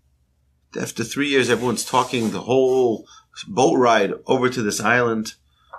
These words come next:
They're talking about all the riches and what they're gonna come back with. And finally, they get there. He comes with these two big duffel bags.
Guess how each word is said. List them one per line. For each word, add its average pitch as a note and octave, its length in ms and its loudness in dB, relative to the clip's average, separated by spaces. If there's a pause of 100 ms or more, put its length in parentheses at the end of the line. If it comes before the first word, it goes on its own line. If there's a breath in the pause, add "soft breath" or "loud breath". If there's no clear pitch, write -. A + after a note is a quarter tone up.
They're F#2+ 80 -4
talking B2+ 340 0
about G2 240 2
all A2+ 160 4
the G#2 100 0
riches A2 480 0
and G2+ 140 -4
what G#2 180 -4
they're F#2 160 -2
gonna F2+ 160 -6
come F#2 200 -4
back G#2 260 2
with. G2 160 -8
And E2 100 -14
finally, A2 420 -2
they E2+ 140 -6
get G#2+ 280 -2
there. G#2+ 120 0
He F2 80 -4
comes G2 280 -4
with F#2 160 -6
these E2 180 -4
two A2+ 260 -4
big G#2 300 -4
duffel F2+ 320 0
bags. D#2+ 460 -2